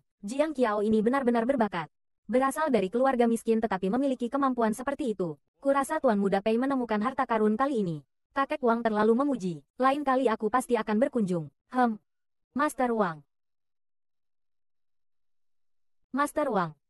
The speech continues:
Anda harus melihat dengan jelas. Pigmen yang digunakan pada lukisan ini, hanya pigmen paling umum di supermarket. Bahkan kertas lukisnya hanyalah kertas suan tiga yuan per rim di pinggir jalan.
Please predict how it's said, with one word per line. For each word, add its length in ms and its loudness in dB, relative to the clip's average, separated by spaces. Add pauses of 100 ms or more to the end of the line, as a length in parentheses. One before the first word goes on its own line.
(140)
Anda 240 0
harus 240 0
melihat 240 2
dengan 240 -2
jelas. 400 -2 (1400)
Pigmen 320 -2
yang 120 0
digunakan 440 0
pada 160 0
lukisan 400 -2
ini, 320 -2 (160)
hanya 240 0
pigmen 400 -2
paling 160 0
umum 240 0
di 80 0
supermarket. 560 -4 (1040)
Bahkan 320 -2
kertas 320 -4
lukisnya 400 -2
hanyalah 320 -2
kertas 320 -4
suan 160 0
tiga 240 2
yuan 240 0
per 140 -2
rim 180 2
di 80 -4
pinggir 240 -4
jalan. 400 -2